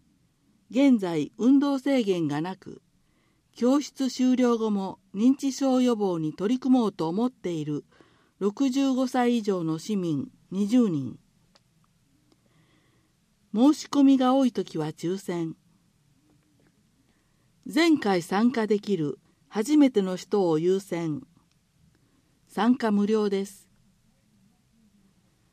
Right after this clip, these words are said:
申し込み、問い合わせ先、一月二十四日水曜日までに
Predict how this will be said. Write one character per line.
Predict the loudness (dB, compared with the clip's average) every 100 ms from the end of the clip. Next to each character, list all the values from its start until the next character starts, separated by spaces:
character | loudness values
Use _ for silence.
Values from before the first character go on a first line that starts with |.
| _ _ -6
申 | 2 2
し | 2
込 | 0 4
み、 | 4 2 -4 _ _ _
問 | -2 2
い | 2
合 | 2
わ | -2
せ | -4
先、 | -6 -8 -8 -12 -12 _ _ _ _ _ _ _ _ _ _ _ -10
一 | -8 -2 0
月 | 0 4
二 | 6 6
十 | 4 0 -2
四 | -4 _
日 | -10 -10 -10 _ _ _ _ _ -12
水 | 0 2 4
曜 | 2
日 | 0 -2
ま | -6
で | -4 -4
に | -4